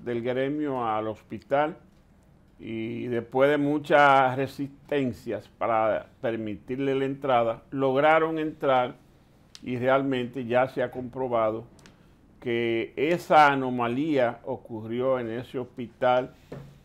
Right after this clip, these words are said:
frente a, al equipo gerencial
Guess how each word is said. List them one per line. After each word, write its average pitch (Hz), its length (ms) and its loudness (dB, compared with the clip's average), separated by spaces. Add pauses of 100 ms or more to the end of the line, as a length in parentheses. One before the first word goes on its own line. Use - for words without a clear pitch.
(160)
frente 120 920 -4
a, 113 760 2 (880)
al 143 180 0
equipo 175 540 -2
gerencial 151 880 4